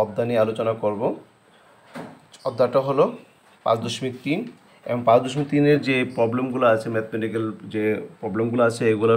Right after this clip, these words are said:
সবগুলো সূচক related এবং সূচকের অঙ্ক যদি তোমরা, আহ, general ম্যাথে করে থাকবে, কারণ সূচকের ব্যবহার আছে general ম্যাথে এবং ওই সূচকের ওই কিছু formula আমরা পড়েছি, ওই ফর্মুলাগুলো ইউজ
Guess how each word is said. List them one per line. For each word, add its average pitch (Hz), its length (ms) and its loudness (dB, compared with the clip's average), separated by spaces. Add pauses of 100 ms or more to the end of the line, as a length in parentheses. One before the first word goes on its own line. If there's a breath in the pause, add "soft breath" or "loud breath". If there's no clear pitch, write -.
(100)
সবগুলো 123 320 2 (100)
সূচক - 300 -6 (140)
related 110 360 2 (500 loud breath)
এবং 120 120 0 (140)
সূচকের 151 520 0 (160)
অঙ্ক 127 180 -2 (200)
যদি 120 240 -2 (160)
তোমরা, 104 280 4 (1040 loud breath)
আহ, 107 320 6 (420)
general 131 280 6
ম্যাথে 139 240 2
করে 120 200 6
থাকবে, 117 240 0 (200)
কারণ 104 220 0 (200)
সূচকের 120 440 -2
ব্যবহার 113 260 6 (140)
আছে 113 160 -4 (100)
general 107 280 4
ম্যাথে 107 220 -2 (680 loud breath)
এবং 139 120 2 (160)
ওই 139 140 2
সূচকের 160 480 2 (280)
ওই 143 80 2 (180)
কিছু 143 180 -6 (120)
formula 139 400 4
আমরা 117 140 0 (120)
পড়েছি, 117 320 0 (140)
ওই 120 80 -4 (100)
ফর্মুলাগুলো 143 540 0 (200)
ইউজ 127 160 -8